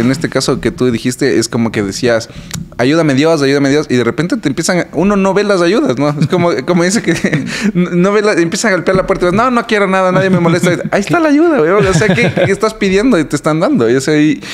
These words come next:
Speaker 1: y es difícil reconocer las señales, reconocer la ayuda. Y a veces uno, como tú dices, posiblemente no se da cuenta de, de que uno tiene tantos incendios adentro.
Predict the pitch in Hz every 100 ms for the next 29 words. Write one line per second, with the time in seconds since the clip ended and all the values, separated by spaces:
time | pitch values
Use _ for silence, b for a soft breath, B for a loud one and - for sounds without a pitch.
0 | 151 143 165 202 208 196 202 170 143 120
1 | 117 113 131 123 117 113 131 135 131 113
2 | 110 104 - 110 101 120 127 123 B B
3 | B 127 139 143 156 175 135 123 123 135
4 | 127 131 90 - - 107 - 110 139 131
5 | 135 135 131 135 139 143 127 131 151 151
6 | 127 110 104 - 101 104 117 127 127 127
7 | 123 123 131 156 117 104 123 139 117 101
8 | 135 190 135